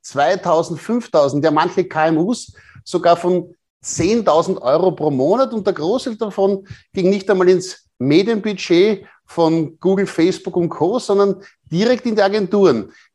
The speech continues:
die ihnen zugesagt haben, den Vertrieb zu digitalisieren und dafür zu sorgen, dass sie ihre Produkte, ihre Leistungen, ihre Lösungen für sie online verkaufen. Dazu kann ich nur eines sagen. Wer sich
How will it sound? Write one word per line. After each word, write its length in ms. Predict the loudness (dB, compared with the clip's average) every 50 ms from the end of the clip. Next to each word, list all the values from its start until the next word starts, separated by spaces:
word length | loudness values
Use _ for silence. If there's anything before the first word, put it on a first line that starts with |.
| _
die 100 | -4 -2
ihnen 240 | 2 2 2 2 0
zugesagt 680 | -4 -6 -8 -6 -6 -6 -2 -2 -2 -2 -2 -6 -6
haben, 320 | -2 0 0 0 0 -2 -2
den 140 | -2 -2 -2
Vertrieb 600 | -4 -6 -6 -6 -6 -4 -2 -2 -2 -2 -6 -10
zu 160 | -10 -8 -8
digitalisieren 1160 | -8 -6 -8 -8 -6 -6 -8 -4 0 0 2 2 2 0 -2 -8 -10 -8 -6 -4 -4 -4 -4
und 120 | -4 -4
dafür 240 | -4 -4 -4 -6 -8
zu 140 | -8 -10 -12
sorgen, 540 | -10 -4 0 0 0 0 2 0 0 0 -2 -6 -16 -20 -20 -20 _ _ -2
dass 260 | -2 -2 -2 -4 -4
sie 340 | 0 0 0 0 -2 -8 _ _
ihre 240 | 0 0 2 2 0
Produkte, 960 | -2 -4 -6 -6 -4 -2 0 0 0 -2 -4 -6 -4 0 2 2 2 2 0
ihre 240 | -4 -4 -4 -2 -2
Leistungen, 600 | 0 0 2 0 0 -2 -4 -8 -8 -6 -4 -4 -4
ihre 160 | -4 -4 -2
Lösungen 580 | -2 0 0 0 0 0 0 0 0 -2 -6 -10 -20 -20 -20 -20 _ _ _ _ _ _ _ _
für 220 | -10 -2 -2 -2 0
sie 320 | -2 -4 -4 -4 -2 0
online 320 | 0 0 2 2 0 0
verkaufen. 720 | 0 -2 -4 -4 -2 0 0 0 0 -2 -8 -16 -18 -20 _ _ _ _ -20 -20 -20 _ _ _ _ _ _ _ _ _ _ _ _ _ _ _ _ _ _ _ _ _ -6
Dazu 240 | -6 -4 -4 -4 -2
kann 140 | 0 2
ich 80 | 2 4
nur 80 | 2 2
eines 380 | 0 0 0 0 -2 -2 -2
sagen. 340 | -4 -4 -4 -4 -4 -6 -4
Wer 120 | -4 -4 -4
sich 260 | -4 -8 -10 -8 -8